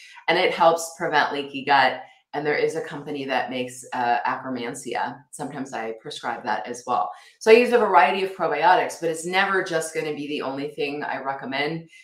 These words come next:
It's part of a comprehensive plan where I'm treating the issues that I saw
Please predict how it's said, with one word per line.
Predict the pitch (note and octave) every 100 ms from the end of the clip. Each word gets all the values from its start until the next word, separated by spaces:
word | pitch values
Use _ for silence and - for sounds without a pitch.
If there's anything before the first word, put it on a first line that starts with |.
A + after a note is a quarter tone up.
| _
It's | D3
part | - F3+ E3+
of |
a | D#3+
comprehensive | - D3+ D#3 D3 D#3 D3 C#3+ C3 -
plan | D#3+ D3+ C#3+ C3+ - _ _
where | D3+ C#3+ C3+ -
I'm | D#3
treating | - F3+ F3 D#3+
the | D3+ C3 E3
issues | E3+ E3+ E3
that | D#3
I | C3+
saw | C#3 - D3+ C#3+